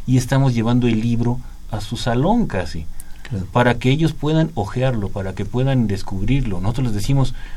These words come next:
Speaker 1: acércate al índice, mira, lee este párrafo, lee este poema, lee este cuento, que a lo, es lo, lo mismo que a lo que te referías al principio. Necesitas, para formar buenos lectores, buenos guías.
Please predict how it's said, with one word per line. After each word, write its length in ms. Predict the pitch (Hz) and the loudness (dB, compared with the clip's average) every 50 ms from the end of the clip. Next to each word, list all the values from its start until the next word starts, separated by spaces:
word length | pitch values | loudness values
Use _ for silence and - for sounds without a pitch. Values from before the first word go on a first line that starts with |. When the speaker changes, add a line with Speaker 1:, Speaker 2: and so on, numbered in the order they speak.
| - | -2
Speaker 1:
acércate 440 | - 127 - 202 208 220 - - 151 | 0 2 2 2 2 2 0 0 2
al 100 | 139 123 | 2 2
índice, 520 | 131 156 190 196 185 - - - - 98 - - - - - | 2 2 2 0 0 0 0 0 0 -2 -2 -2 -4 -2 0
mira, 240 | - 123 143 160 151 | 4 6 6 8 6
lee 160 | 131 131 139 | 6 6 4
este 240 | 156 156 - - 127 | 4 4 2 2 0
párrafo, 440 | - - 127 127 131 127 127 127 123 | 0 0 0 2 2 2 2 2 2
lee 160 | 127 131 139 | 4 4 4
este 360 | 143 139 - - - 151 143 135 | 2 0 -2 -2 -2 -2 -2 -2
poema, 540 | - 117 110 107 113 131 139 123 95 - - - - - - - | -2 -2 -2 0 0 2 0 0 0 -2 -2 -4 -4 -4 -6 -4
lee 180 | - 113 123 135 | -2 0 2 2
este 240 | 135 131 - - - | 0 0 -2 -8 -8
cuento, 540 | - - 127 135 131 127 123 - 104 - - - - - - - - - - - - - - | -6 -2 0 0 2 2 0 0 0 0 0 2 2 0 0 -2 -2 -2 -2 -2 -2 0 2
que 320 | - - 120 120 123 113 - - - - - - - - - - - - - - - - - - - - | 4 4 6 6 4 4 0 -2 -2 -4 -4 -6 -8 -8 -8 -10 -8 -6 -6 -4 -4 -4 -6 -6 -6 -4
a 60 | - 113 | -2 0
lo, 100 | 113 104 | 0 0
es 120 | - 107 | 0 -2
lo, 100 | 147 - | -2 -2
lo 260 | - 107 120 117 117 113 | 0 0 0 2 2 4
mismo 200 | 131 143 143 139 | 4 4 4 2
que 80 | - | 0
a 160 | - - 110 | -2 -2 -2
lo 60 | 107 107 | -4 -2
que 100 | 107 101 | -2 -2
te 100 | 104 104 | -2 -2
referías 380 | 107 101 104 107 110 113 104 | -2 0 0 0 0 0 -2
al 80 | 123 107 | -2 -4
principio. 500 | - 101 98 92 - 135 127 - 95 80 78 - - - - - - - - - - - - - | -2 -2 -4 -2 -2 -4 -4 -4 -6 -6 -8 -10 -12 -12 -12 -14 -12 -12 -14 -14 -12 -10 -6 -4
Necesitas, 680 | 104 101 101 - - - - 139 139 - - 95 - - | -4 -4 -4 -4 -6 -6 -4 -4 -4 -4 -4 -6 -6 -4
para 200 | - 104 101 92 | -2 -2 -2 0
formar 360 | - 117 110 107 117 127 131 | 0 0 0 2 2 2 2
buenos 280 | 123 123 127 127 120 107 | 2 2 2 2 2 0
lectores, 420 | 101 98 - - 117 131 131 120 | -2 -4 -2 -2 -2 0 0 0
buenos 360 | 113 107 104 101 101 90 82 | 0 2 2 4 2 2 0
guías. 400 | 80 82 78 78 - - - - | -2 -4 -4 -6 -8 -10 -12 -12